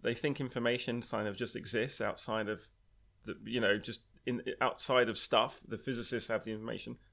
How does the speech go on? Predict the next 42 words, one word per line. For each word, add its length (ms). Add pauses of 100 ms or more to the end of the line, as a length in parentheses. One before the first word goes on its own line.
False, 460 (440)
because 220
the 80
u-, 240 (300)
they 60
think 240
the 80
universe 640
had 200
to 80
start 360
with 100
a 40
low 160
entropy 380
state 420
just 180
randomly. 640 (300)
False. 600 (300)
They 100
think 220
that 60
the 100
second 340
law 120
of 60
thermodynamics 840 (580)
is 120
just 260
a 40
law. 360 (140)
False. 380
It's 140
not. 260
It's 140
an 100
observed 540
tendency. 520
We 140
can't 260
explain 380
why. 360